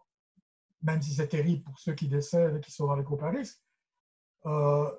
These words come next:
la mortalité du sida sans traitement, c'est quatre-vingt-dix pour cent. Donc ça, c'est une première chose. Et d'un autre côté, nous avons un virus ici qui est un virus simple. C'est un virus qui a un brin d'A R N,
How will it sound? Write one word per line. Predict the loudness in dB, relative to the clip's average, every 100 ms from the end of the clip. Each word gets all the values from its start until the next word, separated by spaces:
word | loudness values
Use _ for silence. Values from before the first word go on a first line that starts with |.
| 0
la | 2
mortalité | 4 2 2 2 4 4 4
du | 4 -2
sida | -4 -2 4 6 6
sans | 4 2
traitement, | 2 -2 2 4 6 4
c'est | 2 2
quatre-vingt-dix | 2 4 8 8 8 4
pour | -4 2
cent. | 6 6 2 -10 _ _ _ _ _ _ -4
Donc | 0
ça, | 2
c'est | 2 2
une | 2
première | 4 4 2
chose. | 2 2 0 -12 _ _ _ -4
Et | 0
d'un | 4 6
autre | 6 2
côté, | 2 6
nous | 8 8
avons | 8 6
un | 6
virus | 4 2 2 0 -10 -20 _ -8
ici | -8 -2 0
qui | 2
est | 4
un |
virus | 4 4 4 4
simple. | 8 8 6 -2 _ _
C'est | _ -4
un | -2
virus | 4 4 4 0
qui | -2
a | 2
un | 2 4 4
brin | 4 6 6 6
d'A | 4
R | 4 4 8
N, | 8 10 6